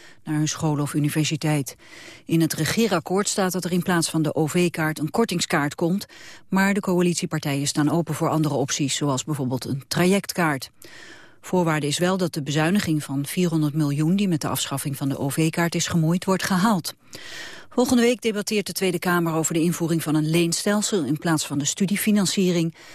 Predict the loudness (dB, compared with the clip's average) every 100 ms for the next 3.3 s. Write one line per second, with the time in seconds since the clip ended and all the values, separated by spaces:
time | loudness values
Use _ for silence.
0 | -12 -2 0 2 2 0 -2 -2 -2 -2
1 | 0 -2 -2 -2 -2 -2 -2 -2 0 0
2 | 0 0 0 2 2 2 2 0 0 0
3 | 2 2 0